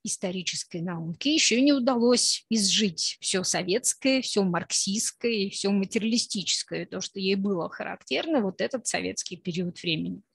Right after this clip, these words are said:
Не будем за это критиковать историков и историческую науку. Она хороша тем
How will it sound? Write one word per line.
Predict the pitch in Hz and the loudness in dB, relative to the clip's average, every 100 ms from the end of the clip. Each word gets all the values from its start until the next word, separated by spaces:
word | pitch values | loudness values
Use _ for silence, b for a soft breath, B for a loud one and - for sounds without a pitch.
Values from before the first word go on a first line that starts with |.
| B B B B | B B B B
Не | 294 | 6
будем | 247 208 175 175 | 6 4 2 0
за | 170 | 0
это | 175 - | -2 -4
критиковать | - 180 180 190 165 - - | -6 -6 -4 -4 -4 -4 -4
историков | 175 175 165 196 294 - | -4 -4 -4 -2 -4 -2
и | 233 | -2
историческую | - 185 175 - - 165 | -2 -2 -2 -4 -4 -4
науку. | 180 175 165 - 277 285 B B | -4 -4 -6 -4 -4 -4 B B
Она | - 208 - | 0 0 0
хороша | - 175 - - | -2 -2 -2 -4
тем | - 214 302 | -2 0 -2